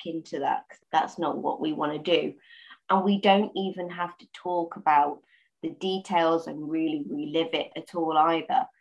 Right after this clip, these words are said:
but we choose an event that we wanna focus on. So like I said, it could be a past incident. It could be how we're feeling right now. Maybe there's something,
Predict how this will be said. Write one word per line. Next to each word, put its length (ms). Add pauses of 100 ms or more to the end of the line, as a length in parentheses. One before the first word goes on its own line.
(400)
but 200
we 280 (100)
choose 380
an 140
event 420
that 100 (300)
we 140
wanna 260
focus 600
on. 400
So 140
like 240
I 40
said, 220
it 140
could 260
be 240
a 60 (120)
past 640 (140)
incident. 720 (460)
It 160
could 200
be 380 (320)
how 300
we're 160
feeling 460
right 280
now. 440 (220)
Maybe 460
there's 240
something, 640